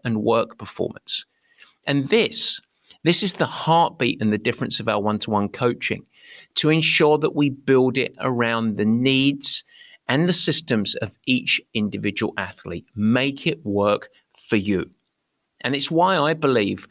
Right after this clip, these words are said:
we not only have a lot of success helping our athletes thrive in racing, but we're also really good at retaining athletes over the long term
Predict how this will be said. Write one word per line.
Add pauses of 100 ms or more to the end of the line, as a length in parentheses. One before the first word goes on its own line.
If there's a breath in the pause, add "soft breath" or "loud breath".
(240 loud breath)
we
not
only
have (140)
a
lot
of
success
helping
our
athletes
thrive
in
racing, (300 loud breath)
but
we're
also
really
good
at
retaining
athletes
over
the
long
term